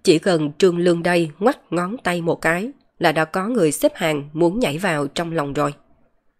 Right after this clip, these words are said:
Vừa nghĩ như vậy, Trương Lương cảm thấy thoải mái hơn nhiều. Trái tim đập thình thịch không ngừng, cũng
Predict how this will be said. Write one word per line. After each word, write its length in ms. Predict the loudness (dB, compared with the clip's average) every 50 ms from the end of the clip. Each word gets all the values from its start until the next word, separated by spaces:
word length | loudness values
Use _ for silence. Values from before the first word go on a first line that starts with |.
| _ _ _ _ _ _ _ _
Vừa 160 | 4 4 4
nghĩ 180 | 6 6 2 2
như 180 | 2 0 0 0
vậy, 320 | -2 -2 -2 -4 -6 -10 _ _ _
Trương 180 | 2 2 2 2
Lương 280 | 0 0 0 0 -2
cảm 220 | -4 -6 -8 -4 0
thấy 120 | 0 0
thoải 240 | 0 0 -4 -6 -4
mái 280 | -4 -4 -4 -4 -6 -4
hơn 220 | -4 -4 -2 0
nhiều. 240 | 0 0 0 0 -2 _ _ _ _ _ _ _ _ _
Trái 200 | -2 -2 -2 -2
tim 320 | -2 -2 -2 -2 -2 -4
đập 140 | -4 -4 -4 -6 -6
thình 200 | -6 -6 -6 -4
thịch 180 | -4 -4 -4 -4
không 380 | -10 -16 -6 -4 -4 -2 0 0
ngừng, 180 | 0 0 -2 -4 -10 _ _ _ _
cũng 280 | 0 0 0 0 -2